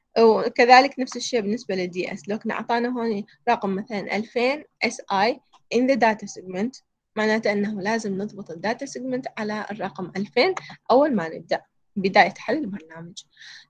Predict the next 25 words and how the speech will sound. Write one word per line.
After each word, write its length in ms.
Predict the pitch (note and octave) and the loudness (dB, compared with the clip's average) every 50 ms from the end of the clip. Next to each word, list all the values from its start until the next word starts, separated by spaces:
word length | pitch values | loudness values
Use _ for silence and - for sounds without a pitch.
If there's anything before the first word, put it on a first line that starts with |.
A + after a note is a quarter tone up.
| - | 2
آه، 160 | - A3 A3 A#3 | 4 6 6 6
كذلك 680 | A#3+ - D#4 C#4+ C#4 C4 A#3+ A#3 A3+ A3 - - A3+ | 4 4 4 8 8 8 8 8 4 2 -2 -2 -2
ال 380 | G#3+ G#3+ G#3+ G#3 G3 - - | 0 0 0 0 -2 -2 -2
بي 260 | G#3 G#3+ A3 G#3+ - - | -2 -2 0 0 0 -2
إكس 240 | A3+ - - - | -4 -6 -8 -6
وال 120 | A3+ G3 - | -6 -4 -4
إس 140 | - A3+ - - - | -4 -6 -6 -4 -4
آي، 60 | G3 G#3 | 0 0
يعني 160 | - A3 - | 2 2 2
أعطانا 360 | - C4+ - E4+ E4+ E4 D#4 | 2 0 0 0 -2 -4 -4
قيم 280 | D4 - D4+ C#4 B3+ A#3+ | -6 -4 -2 -2 0 0
المؤشرات 760 | A3+ A3 G3+ - B3 A#3+ - - A3+ A3 A3 A#3+ C4+ C#4 - _ _ - A3 A3 A3+ A#3+ G#3 - | 0 0 -2 -4 -4 -6 -8 -6 -2 0 0 0 0 -2 -8 _ _ -6 -4 -2 -2 -4 -4 -6
كسجلات 840 | - G3 G3+ G3+ - G#3+ G3 F#3+ F#3+ F#3+ F#3+ G3 A3 D4+ F4+ F4+ - _ _ _ _ _ _ _ _ _ _ _ _ _ _ _ _ _ | -8 -8 -10 -8 -10 -10 -6 -6 -4 -2 0 2 2 2 0 -2 -6 _ _ _ _ _ _ _ _ _ _ _ _ _ _ _ _ _
حتى 260 | - C#4 C#4 - B3+ B3+ | -6 -6 -2 2 2 2
قبل 260 | B3+ A#3+ B3 A3+ G3+ | 2 2 0 0 0
نستخدمها 500 | G#3+ - - G#3+ G#3+ - - B3+ B3 G3+ | -2 -4 -8 -14 -14 -12 -8 -6 -4 -4
مثل 300 | F#3+ G#3+ A#3 - B3+ B3 | -4 -6 -6 -6 -4 -2
ما 160 | A3+ A#3 C4 | -2 -2 -2
هي 220 | C4 C4+ C4+ D4+ | -4 -6 -6 -6
من 220 | C#4+ A3 G3+ G3+ G3 | -4 -2 -2 -2 -2
دون 260 | G#3 A#3 C4 C#4 D#4 _ _ _ _ _ - | -2 -2 -4 -4 -6 _ _ _ _ _ -4
ما، 340 | - G#3 A3 A#3 - - - | -2 0 0 0 0 -2 -4
آه، 300 | F#3+ F#3 F#3 F3+ - - - - - | -4 -4 -4 -4 -6 -8 -12 -12 -6
ن-، 280 | F#3+ G#3 G3+ F#3+ F#3 - - - | -4 -2 -2 -2 -4 -6 -6 -2
ن-، 180 | G3+ G#3 G3 | 0 0 0